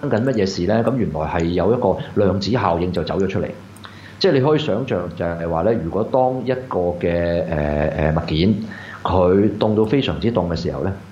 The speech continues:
嗰個量子效應呢，會係比較容易顯現到出嚟嘅。咁其中一種，即係你可以就係話 Bose-Einstein condensate，咁就係對，可以，即係我容許我簡單啲講，就係話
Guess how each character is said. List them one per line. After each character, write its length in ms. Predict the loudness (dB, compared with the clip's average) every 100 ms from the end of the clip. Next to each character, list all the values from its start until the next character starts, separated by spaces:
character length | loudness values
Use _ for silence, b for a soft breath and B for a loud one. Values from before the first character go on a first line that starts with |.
| -20 -20 -4
嗰 200 | 0 2
個 200 | 2 2
量 160 | 2 -2
子 120 | -2
效 280 | 0 0 0
應 220 | 0 -2
呢， 100 | -4 -6 -10 -18 -18 -12 -2
會 140 | 0
係 360 | 2 2 0 0
比 120 | 2
較 100 | 2
容 200 | 2 -2
易 80 | -6
顯 200 | -4 -4
現 140 | -2
到 120 | -2 -2
出 120 | -2
嚟 60 |
嘅。 160 | -2 -4 -8 -10 B B B B
咁 180 | -2 -2 -4 -10 -6 -2
其 160 | -2
中 200 | 0 0
一 60 | -2
種， 340 | -2 -2 -2 -6 -10 -16 -2
即 100 | 2
係 180 | 2
你 80 | 2
可 140 | 2 2
以 40 | 2
就 100 | 0
係 80 | -2
話 220 | -2 -2 -4 -8 0
Bose-Einstein 680 | 2 2 2 0 0 0 0
condensate， 480 | 2 0 0 -4 -6
咁 160 | -4 0
就 80 | 0
係 60 |
對， 160 | 2 0 0 -4 -6 -2
可 120 | 2
以， 180 | 4 4
即 120 | 2 2
係 120 | 2
我 120 | 2 0
容 140 | -4 0
許 100 | 2
我 180 | 4 2
簡 260 | 0 2 2
單 120 | 2
啲 120 | 2
講， 220 | 0 -2
就 80 | -2
係 40 | -4
話 140 | -6